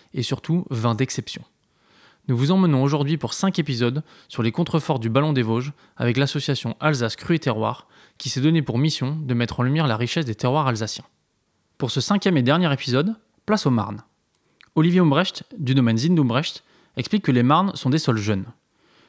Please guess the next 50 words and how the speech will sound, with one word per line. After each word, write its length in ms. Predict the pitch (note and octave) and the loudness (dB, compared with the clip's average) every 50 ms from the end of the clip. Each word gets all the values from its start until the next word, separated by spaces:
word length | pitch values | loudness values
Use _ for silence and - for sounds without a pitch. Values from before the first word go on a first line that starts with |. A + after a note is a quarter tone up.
| _ - | _ 0
L'érosion 340 | A#2 A#2+ A#2 D3+ D#3+ F3+ F#3 | 0 2 4 4 4 4 4
de 80 | C#3 B2+ | 4 4
massifs 360 | B2 C3+ D3 - G3 F3 - | 4 4 2 2 -2 -4 0
calcaires 380 | - D#3 C3+ - C3+ A2+ A#2 | 0 0 0 0 -2 -2 0
anciens 280 | C3 B2+ - - D#3 F3+ - - | -2 -2 0 0 -2 -2 0 0
à 80 | A2+ | 0
l'ère 180 | A#2 D3 E3 - | 2 2 0 2
secondaire, 580 | - D3+ C3 B2+ B2 A2+ B2 D3+ F3 - - - - - | 0 0 2 2 2 4 2 2 0 -2 -10 -14 -8 -4
il 100 | C3 B2 | 0 2
y 60 | A#2 | 2
a 60 | A#2 | 2
un 40 | A#2+ | 2
peu 140 | A#2 C#3+ C3+ | 0 -2 -4
plus 160 | - E3+ D#3 | -2 -2 0
de 100 | A#2+ A2 | 0 0
soixante-six 480 | - - E3+ D#3+ - E3 D3+ - - D#3 | 0 0 -2 0 0 0 -2 0 0 0
millions 220 | C#3+ B2+ B2 A#2 | 2 2 2 2
d'années, 320 | A2 G#2+ G#2 A2 D3 E3+ _ _ _ - - - - - | 0 0 0 0 -2 -4 _ _ _ -20 -20 -20 -14 -6
a 100 | - A#2+ | -6 -2
permis 220 | A2+ D3 E3+ G#3 F#3+ | 0 2 2 4 4
la 100 | C#3+ B2 | 2 2
formation 380 | - D3 C3+ C3 C3 - F#3 | 2 2 2 2 2 0 0
de 80 | E3 B2+ | 2 2
massifs 320 | A#2 A#2 A2 - A2+ - | 2 0 0 -4 -8 -6
calcaires 360 | - - C3+ C3+ - F#3+ - - | -2 -2 -2 0 -2 -4 -4 0
côtiers. 380 | - C3 - - G#2+ G#2+ - _ _ _ _ _ _ _ _ _ - - _ _ - - | -2 -4 -2 -4 -10 -12 -14 _ _ _ _ _ _ _ _ _ -20 -20 _ _ -4 -2
Des 140 | A#2 A2 | 0 2
galets 240 | A2 D#3+ F3+ G3 F3 | 4 4 4 4 4
de 80 | D#3 C#3+ | 2 2
calcaire 360 | C3+ C#3 C3 B2 - F3+ F3+ | 2 2 0 2 2 2 2
ont 100 | E3 C3 B2+ | 2 0 -2
ensuite 240 | B2+ - - D3+ C3+ | -4 -4 -4 -2 -2
été 160 | B2+ - A#2+ | -2 -2 -2
soudés 380 | - - - F3+ E3 D#3+ F3 | -4 -2 -2 -2 2 2 2
dans 120 | D3 C3 A2+ | 2 2 0
des 140 | G#2+ A#2 A2 | 0 0 -2
grès 200 | B2 D3 E3 D#3 | 0 -2 -2 0
calcaires 360 | - C#3 C3 - B2 A2 G2 | 0 -2 -2 0 -2 -2 -2
riches 240 | G#2+ D3+ F3 - - | -2 -2 -2 -2 -2
en 80 | B2 | -4
fer, 320 | - - A2+ A#2+ C3+ - _ _ - - - - - | -4 -2 -4 -4 -4 -6 _ _ -20 -20 -14 -4 -2
leur 120 | A#2+ G#2 | 0 2
donnant 220 | A2+ A#2+ A2+ G#2+ | 2 2 0 0
souvent 380 | G#2 - - D#3+ D3 E3 F3 - | -2 -2 -2 0 0 0 0 0
un 100 | A#2+ A2 | -2 -2
aspect 220 | A2+ A2 - E3 | -2 -2 -2 -2
rougeâtre. 560 | D3 G#2+ A#2+ A2+ G2+ G#2 - - - - - _ _ _ _ _ _ _ _ _ _ _ _ _ _ _ _ - | -2 0 0 -2 -2 -4 -8 -8 -14 -18 -20 _ _ _ _ _ _ _ _ _ _ _ _ _ _ _ _ -10
Bonjour 320 | - B2 B2+ C3+ D#3+ D3+ | -4 -2 0 0 0 0
Félix 260 | - D3+ D3 C#3 - | 0 0 -2 -2 0
Meyer, 280 | D3 C#3 C3+ C#3 D3+ | 0 0 2 2 0